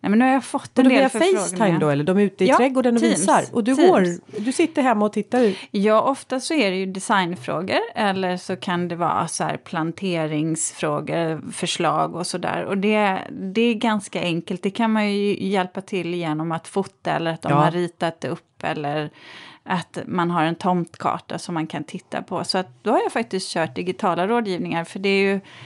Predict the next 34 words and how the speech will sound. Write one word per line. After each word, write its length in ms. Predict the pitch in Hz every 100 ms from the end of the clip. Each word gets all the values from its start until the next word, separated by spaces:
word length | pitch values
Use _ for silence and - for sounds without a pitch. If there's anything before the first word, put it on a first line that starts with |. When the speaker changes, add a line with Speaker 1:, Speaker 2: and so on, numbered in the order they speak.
| - - -
Speaker 1:
jag 180 | 226 226
får 180 | 269 254
ju 80 | 247
förfrågningar 800 | 247 - 226 196 190 185 180
runt 220 | 180 190 196
hela 420 | 240 208 202 226
Sverige. 560 | 226 208 156 151 214 214 - - - -
Eh, 340 | 185 175 170
och 380 | - 196 185 175
är 120 | 196
det 80 | 196
större 380 | 196 247 240 240
uppdrag, 540 | 240 - 180 165 170 -
absolut, 680 | 175 - - 196 226 202
då 120 | 190 175
åker 200 | 180 185
man 200 | 175 170
ju 100 | 175
dit. 380 | 196 214 196
Men 400 | 196 180 175 170
för 180 | 170 196
en 180 | 180 180
rådgivning 580 | 202 190 180 175 185 202
om 160 | 208
två 260 | 202 - 170
timmar, 360 | 175 185 170 165
då 120 | 180
kan 160 | 190
jag 60 | 190
ju 60 | 185
inte 160 | 180
ha 160 | 170 180
en 100 | 170
restid, 680 | 185 165 - - 208 202